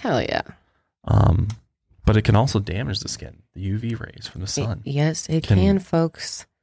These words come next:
Speaker 2: really mess you up.
Speaker 1: It can.
Speaker 2: So people that have this, which it's like one in one million people, have this vampire syndrome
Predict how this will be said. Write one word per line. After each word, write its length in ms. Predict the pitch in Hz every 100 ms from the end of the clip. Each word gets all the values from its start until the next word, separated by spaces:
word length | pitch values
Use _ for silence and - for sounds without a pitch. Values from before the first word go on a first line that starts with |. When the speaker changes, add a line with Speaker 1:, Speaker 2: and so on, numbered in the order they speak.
| -
Speaker 2:
really 280 | 104 101
mess 320 | 95 95 101 -
you 120 | 95
up. 240 | 113 - -
Speaker 1:
It 180 | - 156
can. 560 | - 170 185 160 143 143 _ _ _ _ - -
Speaker 2:
So 160 | -
people 360 | 104 139 143 139
that 160 | 110 -
have 260 | - 104 87
this, 220 | 87 -
which 140 | 95
it's 160 | 90 -
like 140 | 90
one 320 | 80 90 101
in 160 | 107 90
one 260 | 87 95 107
million 280 | 104 98 95
people, 480 | 95 - - 98 - _ _ _ _ _ _
have 380 | - 110 120 104
this 240 | 90 90
vampire 560 | - 95 110 113 87 85
syndrome 460 | - 87 90 95